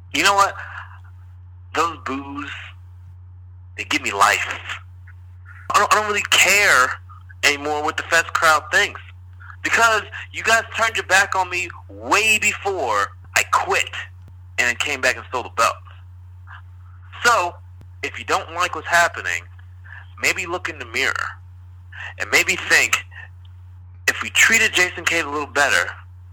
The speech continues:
he wouldn't be doing this to us. He wouldn't, he wouldn't have held our championship hostage for a month. He wouldn't have had to dethrone Effie, who we love so much,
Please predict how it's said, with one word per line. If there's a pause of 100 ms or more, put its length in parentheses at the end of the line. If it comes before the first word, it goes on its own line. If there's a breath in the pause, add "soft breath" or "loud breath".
(800)
he
wouldn't
be
doing
this (120)
to
us.
He
wouldn't,
he
wouldn't
have (140)
held
our
championship
hostage
for
a
month. (540 loud breath)
He
wouldn't
have
had (760 loud breath)
to
dethrone
Effie,
who
we
love (100)
so
much,